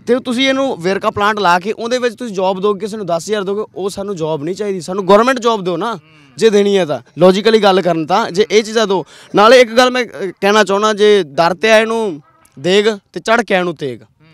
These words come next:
ਇਹ ਚੀਜ਼ ਅਸੀਂ ਪਿੱਛੇ ਨਹੀਂ ਹਟਾਂਗੇ। ਸਾਰੇ ਨੌਜਵਾਨ ਨੇ ਤੇ ਕੋਈ ਪਿੱਛੇ ਨਹੀਂ ਹਟੇਗਾ। ਹਟੋਗੇ ਕਿ ਨਹੀਂ?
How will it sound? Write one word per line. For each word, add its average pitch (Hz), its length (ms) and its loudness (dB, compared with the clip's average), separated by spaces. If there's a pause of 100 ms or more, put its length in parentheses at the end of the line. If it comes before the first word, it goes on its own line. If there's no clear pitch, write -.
(220)
ਇਹ 202 120 -2
ਚੀਜ਼ 208 240 -6
ਅਸੀਂ 214 240 -6 (140)
ਪਿੱਛੇ 190 280 -4
ਨਹੀਂ 208 120 -2
ਹਟਾਂਗੇ। 180 300 -6
ਸਾਰੇ 165 260 -4
ਨੌਜਵਾਨ 170 500 -4
ਨੇ 190 200 -6 (320)
ਤੇ 185 80 -8
ਕੋਈ 220 200 2
ਪਿੱਛੇ 220 280 -2
ਨਹੀਂ 214 120 2
ਹਟੇਗਾ। 143 340 -4 (320)
ਹਟੋਗੇ 320 280 4
ਕਿ 349 120 2
ਨਹੀਂ? 339 340 4